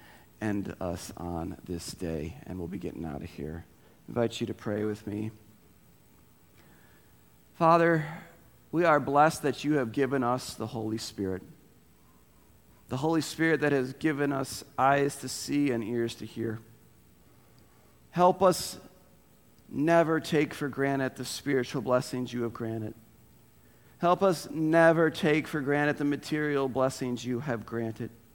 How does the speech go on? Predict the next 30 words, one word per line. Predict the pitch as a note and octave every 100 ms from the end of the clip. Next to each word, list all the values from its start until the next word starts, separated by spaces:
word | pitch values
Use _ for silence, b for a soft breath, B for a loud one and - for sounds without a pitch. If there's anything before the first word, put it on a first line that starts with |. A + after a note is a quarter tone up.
| _ - _ - - - _ - b b b b
In | F3+ G#3+
your | G3 G3
word, | F#3 F3+ F#3+ F#3+ E3
you | F3
show | - - - F#3+ G3
us | F3 F3 E3+
we | E3 E3+
have | E3+ E3+
everything | F3+ F#3+ E3+ F3+ F3 E3+ E3
we | E3 D#3+
need | D#3+ D#3+ D3+ C#3+ - B B B B B B B _ _ -
in | D#3
your | C#3+
Son, | C#3+ - D#3 C#3 C3
Jesus. | C3+ B2 A2+ G#2+ - - - - - _ - _ _ _ b b b b b -
By | - C#3+ D#3+
your | D#3+ D#3+
grace, | C3+ D3 D3+ D3 - - - - - - - - - - b b b -
help | E3 F3
us | E3+
to | F3
grow | C#3+ D#3 D#3
in | D#3+
our | D#3 D3
understanding | D#3 D#3+ - D3+ D3+
of | D3 B2+
you | C#3+ D#3 D#3+
and | C#3+
your | D3
love, | C#3 C3 C3